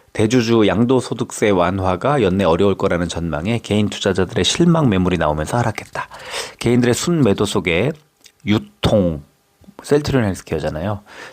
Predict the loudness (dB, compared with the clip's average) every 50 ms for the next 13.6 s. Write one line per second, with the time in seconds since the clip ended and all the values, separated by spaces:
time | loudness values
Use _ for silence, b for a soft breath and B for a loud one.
0 | B -4 -4 -4 -2 0 2 2 2 2 0 -4 -4 -2 0 0 0 -2 -2 -4
1 | -4 -4 -4 -4 -6 -6 -8 -6 -4 0 0 0 0 0 0 2 2 2 2 2
2 | 2 2 2 2 0 -2 -4 -8 -8 -6 -6 -6 -4 -4 -2 0 2 2 2 2
3 | 0 B B B B B B -2 0 0 0 2 0 0 0 0 -4 -4 -2 -4
4 | -4 -2 -2 -4 -4 -4 -8 -10 -10 -10 -8 -6 -4 0 2 4 4 4 4 4
5 | 2 0 -2 -2 -2 -4 -6 -4 -4 -2 -2 -2 -2 -4 -4 -6 -6 -8 B B
6 | B B B B B B B -2 -2 -2 0 -2 -6 _ -6 -2 2 4 4 4
7 | 4 2 2 2 0 0 -2 -4 -4 -4 -4 -4 -6 -6 -6 -6 -6 -6 -6 -8
8 | B B B B B B B B -2 0 0 2 0 -2 -4 -4 -4 -4 -2 -2
9 | -2 -2 -2 -2 -4 -4 -2 -2 0 0 0 -2 -2 -4 -4 -4 -4 -4 -4 -2
10 | -2 -2 -2 -2 -2 -4 -4 -8 -12 -12 -12 -12 -14 -18 -20 B B B B B
11 | B B B B B B B B _ _ -4 0 0 2 2 2 0 -2 -4 -10
12 | _ -4 0 2 4 6 6 6 4 2 0 -2 -2 0 0 0 -2 -4 -8 _
13 | _ _ _ -8 -6 -6 -2 2 4 4 4 2